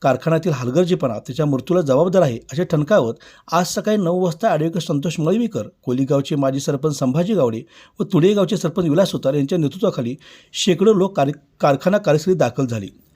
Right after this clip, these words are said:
नामदेव गुरव यांचा मृतदेह तीन ते चार तास कारखानास्थळी ठेवण्यात आला. जोपर्यंत पन्नास लाख रुपये नुकसान भरपाई मिळत नाही, तोपर्यंत अंत्यविधी करणार नसल्याची भूमिका सर्वच आंदोलनकर्त्यांनी घेतली.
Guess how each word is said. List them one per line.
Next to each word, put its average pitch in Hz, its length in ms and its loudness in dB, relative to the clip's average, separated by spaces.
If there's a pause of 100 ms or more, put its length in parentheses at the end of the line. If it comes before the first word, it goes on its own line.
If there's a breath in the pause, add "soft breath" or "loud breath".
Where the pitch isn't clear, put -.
(300 soft breath)
नामदेव 165 360 6
गुरव 180 200 4
यांचा 180 300 2
मृतदेह 170 500 0 (140)
तीन 208 220 2
ते 220 60 0
चार 165 340 2
तास 165 180 0
कारखानास्थळी 160 520 -2
ठेवण्यात 131 340 -2
आला. 104 140 -4 (580 soft breath)
जोपर्यंत 151 300 0
पन्नास 156 340 2
लाख 165 120 4
रुपये 156 260 -2
नुकसान 170 340 -2
भरपाई 151 260 0
मिळत 180 280 2
नाही, 120 180 -2 (280 soft breath)
तोपर्यंत 175 300 2
अंत्यविधी 185 400 2
करणार 185 280 0
नसल्याची 185 320 -2
भूमिका 143 400 0 (280 loud breath)
सर्वच 196 380 2
आंदोलनकर्त्यांनी 165 640 0
घेतली. 123 300 -4